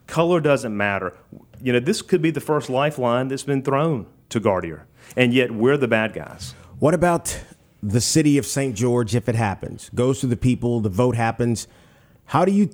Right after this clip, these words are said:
Speaker 2: how do you guarantee to the citizens who have businesses and have homes in the, in, in what would be the new city that you're not gonna raise taxes?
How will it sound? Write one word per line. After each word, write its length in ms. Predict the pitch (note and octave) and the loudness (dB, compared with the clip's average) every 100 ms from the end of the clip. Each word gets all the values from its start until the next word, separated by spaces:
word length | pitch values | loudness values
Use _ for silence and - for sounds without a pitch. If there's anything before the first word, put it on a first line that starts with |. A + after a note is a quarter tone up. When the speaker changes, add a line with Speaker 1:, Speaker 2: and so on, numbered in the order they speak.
| - | -2
Speaker 2:
how 160 | B2+ G#3 | 0 0
do 60 | |
you 120 | A3+ | 0
guarantee 840 | F#3 C#3 E3+ E3 C#3 - C#3 A#2+ G#2 | 2 4 4 4 2 2 2 4 2
to 80 | G#2 | 0
the 120 | G2 | 0
citizens 760 | - D3+ B2 - A2+ G#2+ G#2 - - - | 2 2 2 -2 0 0 -2 -10 -16 -2
who 160 | C3 | 2
have 300 | A#2+ A2+ F#2+ | 2 0 0
businesses 640 | A#2+ C3+ A2 A2+ G#2+ G#2 G2+ | 0 0 0 -2 0 0 2
and 100 | G#2+ | 0
have 140 | G#2+ | 0
homes 460 | G#2 C#3+ C3+ A#2+ A2 | 2 4 4 2 0
in 140 | G#2+ | 2
the, 140 | G#2+ G2+ | 0 0
in, 260 | A2+ A2 | 0 0
in 340 | - A2+ G#2 G#2 | 0 0 2 0
what 160 | B2+ | -2
would 140 | B2 G#2+ | -2 0
be 100 | A#2+ | 0
the 100 | G#2 | 2
new 140 | A2 | 0
city 380 | - E3+ A#2 G#2+ - - | 2 2 0 -2 -8 -4
that 100 | B2 | 2
you're 80 | |
not 140 | D#3+ C#3 | 2 2
gonna 100 | C3 | 2
raise 220 | B2 A2 | 0 0
taxes? 500 | A#2+ F#2+ - - | -2 -4 -6 -16